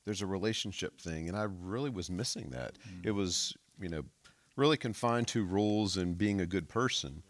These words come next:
Speaker 1: But when I started to realize that relationship that we walk with Christ, that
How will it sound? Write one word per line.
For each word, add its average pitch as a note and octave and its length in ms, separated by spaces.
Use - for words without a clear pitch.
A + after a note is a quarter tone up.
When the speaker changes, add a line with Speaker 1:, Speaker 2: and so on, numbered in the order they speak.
Speaker 1:
But G2 180
when G2 160
I G2 40
started A2+ 400
to F#2 120
realize G2+ 480
that G2 140
relationship F2 840
that B1+ 120
we E2 80
walk E2+ 340
with E2+ 140
Christ, E2 600
that G2+ 260